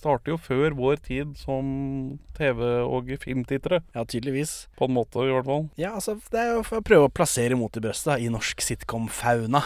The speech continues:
Speaker 2: når den kom, sånn for forhåpentligvis å føle litt på hvorfor den traff så veldig. Enn så lenge, så, ja, altså, hvis det viser seg at Mot i brøstet første episode er kjempebra, så forstår jeg jo hvorfor den traff så veldig,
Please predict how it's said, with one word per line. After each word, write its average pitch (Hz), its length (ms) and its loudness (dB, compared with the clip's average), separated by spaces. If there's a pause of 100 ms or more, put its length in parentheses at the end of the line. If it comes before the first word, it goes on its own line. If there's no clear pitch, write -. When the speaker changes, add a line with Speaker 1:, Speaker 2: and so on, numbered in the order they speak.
(140)
Speaker 2:
når 110 240 -6
den 117 240 -6
kom, 113 460 -4 (180)
sånn 110 320 -8
for 110 240 -6
forhåpentligvis 113 800 -2
å 117 80 0
føle 113 480 0
litt - 160 -14
på 113 160 -6
hvorfor 110 320 -6
den 104 80 -8
traff - 240 -8
så 123 80 -4
veldig. 127 320 0 (160)
Enn 113 160 -8
så 131 160 -4
lenge, 110 240 -8
så, 117 160 -8 (960)
ja, 113 240 -6
altså, 120 300 -6 (440)
hvis 190 220 2 (100)
det 185 140 4
viser 147 180 4
seg 151 220 6
at 147 80 -4
Mot 131 100 0
i 139 80 -2
brøstet 135 400 0
første 131 220 -2
episode 120 180 -2
er 113 140 0
kjempebra, 113 400 -2 (100)
så - 160 -8
forstår 113 380 -2
jeg 104 100 -4
jo 131 60 2 (100)
hvorfor 113 400 -4
den 113 140 -2 (180)
traff 120 240 -2
så 120 80 0
veldig, 120 300 0